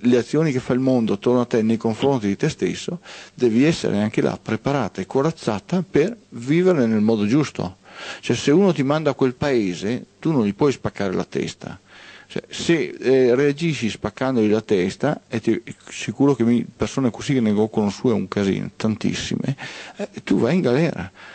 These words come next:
Cioè, e la sfiga dopo comincia, cioè, e, e vengono dei cicli di sfiga. Cioè,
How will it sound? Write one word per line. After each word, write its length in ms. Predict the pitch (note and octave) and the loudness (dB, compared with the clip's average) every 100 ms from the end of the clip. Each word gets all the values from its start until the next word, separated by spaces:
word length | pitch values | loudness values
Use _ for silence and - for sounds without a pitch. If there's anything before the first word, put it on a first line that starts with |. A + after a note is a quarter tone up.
| - | -20
Cioè, 180 | - - | -6 -2
e 100 | B2 | 2
la 140 | D3+ C#3 | 2 0
sfiga 420 | - B2+ C#3 G#3+ | -2 -4 0 2
dopo 320 | B2+ C3+ E3 | 2 0 -2
comincia, 540 | - B2 D#3 A2+ G2+ - | -2 -4 -2 -4 -6 -4
cioè, 180 | A2 - | -4 0
e, 280 | A#2 C#3 - | 2 0 0
e 80 | - | -2
vengono 360 | C#3 C3 F3+ D#3+ | 0 2 2 2
dei 140 | A#2 | 2
cicli 320 | - - C3 | 0 -2 2
di 80 | A2+ | 2
sfiga. 360 | A#2 C#3+ G#2 G#2 | 2 2 2 2
Cioè, 180 | C3 | 0